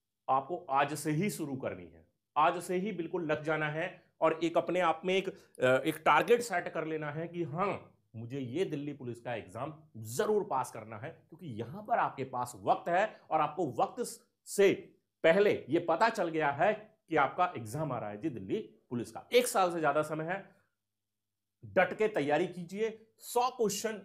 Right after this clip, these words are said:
आपका आएगा, हर एक क्वेश्चन को अपनी प्राथमिकता के साथ पढ़िए, है ना? क्योंकि जब क्वेश्चन कम है, कंपटीशन टफ होता है, तो वहां एक एक मार्क्स की बहुत बड़ी फाइट होती है, बहुत लंबी लड़ाई रहती है। तो एक एक क्वेश्चन को प्राथमिकता के साथ, प्रायोरिटी के साथ तैयार कीजिए।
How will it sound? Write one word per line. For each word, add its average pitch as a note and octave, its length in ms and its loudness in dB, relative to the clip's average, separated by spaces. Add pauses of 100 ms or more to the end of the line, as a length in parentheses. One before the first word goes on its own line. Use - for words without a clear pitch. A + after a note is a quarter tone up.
(260)
आपका D#3 360 0
आएगा, F3+ 280 2
हर G#3+ 260 2
एक C#4 120 -2
क्वेश्चन G#3 360 -2
को G#3 140 2
अपनी F#3 260 0
प्राथमिकता E3+ 540 0
के D3 140 -2
साथ C#3 180 2 (400)
पढ़िए, G#2 260 0 (420)
है A#3 60 -8
ना? A3 100 0 (1120)
क्योंकि F#3 580 -6
जब B3 420 2
क्वेश्चन D3 440 0
कम G#3+ 200 2
है, G#3 280 0
कंपटीशन G3 580 -2
टफ G3 220 -2
होता F#3+ 200 2
है, G3 60 4
तो A3 100 -6
वहां F3+ 140 -4
एक F3 120 -4
एक G3+ 160 -4
मार्क्स E3 280 -8
की G3 120 -16
बहुत E3 280 -10
बड़ी D3+ 300 2
फाइट C#3 340 2
होती A#2 160 -6
है, A2+ 60 -6
बहुत F3 240 -10
लंबी D#3+ 300 -4
लड़ाई A#2+ 260 0
रहती F2+ 260 -10
है। D#2 160 -20 (360)
तो G3 260 -6
एक A#3+ 160 0
एक C#4 120 -8
क्वेश्चन A3 320 -4
को A3+ 100 0
प्राथमिकता G3+ 600 0
के G3 160 -2
साथ, G3 160 2
प्रायोरिटी E3+ 520 2
के F3+ 120 -2
साथ F3 160 -4
तैयार D#3+ 340 0
कीजिए। F3 280 -4